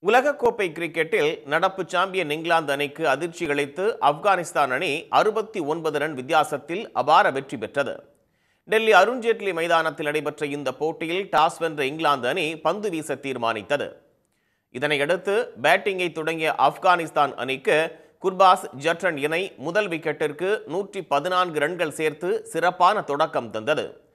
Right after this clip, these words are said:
முப்பத்தி மூன்று பந்துகளில் குர்பஸ் அதிரடியாக அரை சதம் விளாசினார். ஐம்பத்தி ஏழு பந்துகளில் எண்பது ரன்கள் குவித்த நிலையில் அவர் ஆட்டமிழந்தார். இதற்கிடையே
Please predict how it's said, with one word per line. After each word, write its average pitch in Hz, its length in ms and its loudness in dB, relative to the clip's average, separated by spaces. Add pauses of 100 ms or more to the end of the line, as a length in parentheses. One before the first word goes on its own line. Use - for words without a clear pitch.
(240)
முப்பத்தி 247 460 0
மூன்று 214 280 -2
பந்துகளில் 180 680 0
குர்பஸ் 175 340 0
அதிரடியாக 160 680 2
அரை 156 160 4
சதம் 147 320 -2
விளாசினார். 113 580 0 (280)
ஐம்பத்தி 156 380 -2
ஏழு 147 260 0
பந்துகளில் 165 680 -2
எண்பது 170 440 -2
ரன்கள் 185 340 0
குவித்த 156 340 -6
நிலையில் 143 440 -2
அவர் 135 220 -2
ஆட்டமிழந்தார். 120 840 0 (600)
இதற்கிடையே 185 520 2